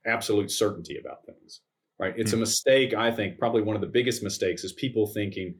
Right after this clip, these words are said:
Speaker 1: if, uh, a particular theory or hypothesis doesn't give us absolute certainty about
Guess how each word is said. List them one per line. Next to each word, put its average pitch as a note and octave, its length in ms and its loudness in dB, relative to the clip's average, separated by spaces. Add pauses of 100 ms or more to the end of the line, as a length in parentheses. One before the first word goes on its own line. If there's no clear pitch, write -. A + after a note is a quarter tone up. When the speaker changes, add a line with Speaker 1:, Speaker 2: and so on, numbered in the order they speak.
(680)
Speaker 1:
if, E3+ 440 4 (520)
uh, G#2 160 2
a G#2 60 -2
particular A#2 420 2
theory B2+ 400 4
or G2+ 80 6
hypothesis G2 680 -4 (320)
doesn't C#3 480 4 (300)
give B2 140 4
us A2+ 100 2
absolute B2 420 2
certainty A2+ 420 2
about F#2 440 -2